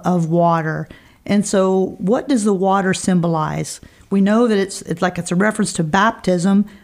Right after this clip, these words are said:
Uh, the water or the act of baptism doesn't save us, but it's a symbolic act. What does it symbolize when we get saved? It doesn't save us, right? But what does it mean?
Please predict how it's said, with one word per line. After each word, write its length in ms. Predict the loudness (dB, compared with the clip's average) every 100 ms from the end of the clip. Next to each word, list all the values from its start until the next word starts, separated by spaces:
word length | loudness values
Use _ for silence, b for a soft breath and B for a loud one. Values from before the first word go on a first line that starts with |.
| B -6
Uh, 220 | -2 0
the 100 | 2
water 400 | 2 2 2 2
or 140 | 0 0
the 100 | 2
act 240 | 0 0
of 80 | 0
baptism 600 | 0 0 0 0 2 2
doesn't 320 | 0 -2 -4
save 340 | -2 0 0 0
us, 220 | -4 -4
but 120 | -4
it's 140 | -2
a 60 | -4
symbolic 640 | 0 0 2 2 0 -2
act. 340 | -2 -2 -4 -12 b b b b -10
What 400 | -2 0 0 0
does 220 | 0 0
it 100 | -4
symbolize 720 | -2 0 0 0 -2 -4 -4
when 80 | -2
we 120 | 0
get 200 | -2 -4
saved? 380 | -4 -4 -4 -4
It 80 | -2
doesn't 260 | -2 -2
save 300 | -2 0 0
us, 160 | -2 0
right? 400 | 0 0 -2 -4
But 140 | -2
what 140 | -2 -2
does 160 | -4
it 60 | -2
mean? 360 | -2 -2 -6